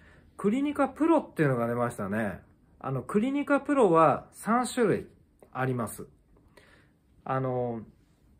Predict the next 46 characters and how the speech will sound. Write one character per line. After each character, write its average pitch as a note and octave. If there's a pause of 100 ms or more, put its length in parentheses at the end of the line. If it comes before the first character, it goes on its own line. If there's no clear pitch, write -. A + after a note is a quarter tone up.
(160)
今 G#3+
何 A3+
で C#4
も C4+
入 C4
っ -
て -
る D3+
っ -
て D#3
い -
う B2
の A2+
が A2
多 B2
い B2
ん A#2
で G#2+
す -
け G#2+
ど G2+
も、 G#2+ (1080)
オ G3
ー -
ル B3+
イ B3
ン A#3
ワ G#3+
ン D3+
で G2+
す、 -
こ G#2+
れ。 F#2+ (540)
あ A#3+
と B3+
は、 G#3+ (420)
ク F#3+
リ G#3+
ニ A3+
カ A3
プ G#3+
ロ G3
知 -
覚 F3+
過 F3+
敏、 A#2+